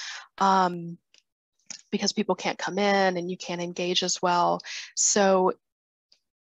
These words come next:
it's, it is a big change in how, um, in how people are giving, but wealth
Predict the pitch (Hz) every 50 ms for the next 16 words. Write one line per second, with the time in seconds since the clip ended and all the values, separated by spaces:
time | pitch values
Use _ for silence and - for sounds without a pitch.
0 | _ _ _ _ _ _ _ _ _ _ _ _ - 233 220 - - - - -
1 | _ _ 226 220 220 233 233 226 226 214 208 196 180 - - - - 220 196 185
2 | 185 190 180 180 180 - - - - 202 196 196 - - - - 202 196 185 185
3 | 185 180 180 175 175 - - - - - - - - - 151 185 185 175 170 165
4 | 165 - - 196 190 - - 180 - - - 202 - 185 - - 180 170 165 175
5 | - 180 175 170 185 185 190 196 196 - - - - _ _ _ _ - 240 240
6 | 214 170 165 - - - - - - _ _ _ _ _ _ _ _ _ _ _
7 | - 190 180 214 208 247 294 302 - - -